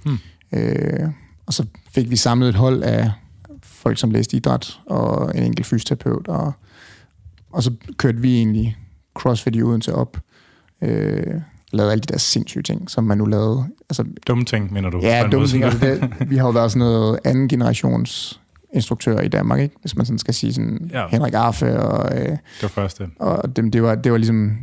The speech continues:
Speaker 2: de første, ikke? Og så blev vi ligesom lært op af dem. Så vi var anden generation, og vi lavede alle de der ting. Altså, jeg, på et tidspunkt, der begyndte jeg jo sådan at tænke, "Okay,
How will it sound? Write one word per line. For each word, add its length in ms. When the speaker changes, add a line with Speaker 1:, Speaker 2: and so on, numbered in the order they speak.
Speaker 2:
de 60
første, 400
ikke? 140
Og 40
så 120
blev 140
vi 60
ligesom 200
lært 180
op 180
af 60
dem. 300
Så 120
vi 60
var 80
anden 180
generation, 360
og 80
vi 60
lavede 460
alle 220
de 60
der 140
ting. 200
Altså, 120
jeg, 100
på 120
et 20
tidspunkt, 260
der 80
begyndte 360
jeg 60
jo 80
sådan 160
at 100
tænke, 260
"Okay, 220